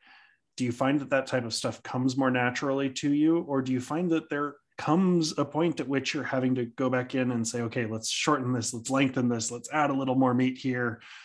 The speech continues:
or, you know, even if you know that the general content is good, what are you doing to kind of finalize that voice to make sure that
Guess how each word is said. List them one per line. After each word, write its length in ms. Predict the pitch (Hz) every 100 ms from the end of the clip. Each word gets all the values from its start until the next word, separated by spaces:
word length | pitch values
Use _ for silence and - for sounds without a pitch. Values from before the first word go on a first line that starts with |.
| - _ -
or, 460 | 127 117 110 110
you 120 | 143 127
know, 120 | 123
even 220 | 165 147
if 220 | 139 -
you 160 | 135 139
know 160 | 135 123
that 120 | 113
the 80 | 123
general 400 | 147 233 185 143
content 520 | 135 127 120 120 123
is 140 | 113
good, 360 | 120 113 113 110 - _ _ _ _ _ _ 160
what 320 | 131 143 151
are 60 |
you 180 | 147 135
doing 420 | 117 131 131 127 123
to 560 | 117 113 113 113 113 - _ 180 131 139
kind 160 | 131
of 80 | 117
finalize 540 | - 127 123 120 113 117
that 240 | 113 117
voice 460 | 117 113 104 - -
to 100 | 117
make 180 | 110
sure 460 | - - 147 127 113
that 180 | 110